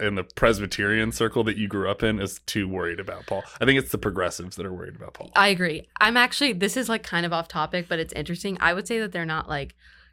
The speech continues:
Speaker 2: yeah, killing it. Maybe inside, this is what Presbyterians would actually go, is they would be like,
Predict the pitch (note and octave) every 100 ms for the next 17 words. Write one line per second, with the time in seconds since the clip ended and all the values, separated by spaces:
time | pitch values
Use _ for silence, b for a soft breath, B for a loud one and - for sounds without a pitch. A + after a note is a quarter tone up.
0 | - E3 D3+ - G3+ D#3+ D#3 F3+ G#3 A3+
1 | F#3+ F3+ F3 C#3+ D3+ E3+ F3 F#3 F3+ A3
2 | G#3+ G3+ F3 - F#3+ E3+ E3+ F3 E3 D#3
3 | C#3 D3+ D3 G3 F#3 F#3 F#3 F3 E3+ E3
4 | E3 D#3 D3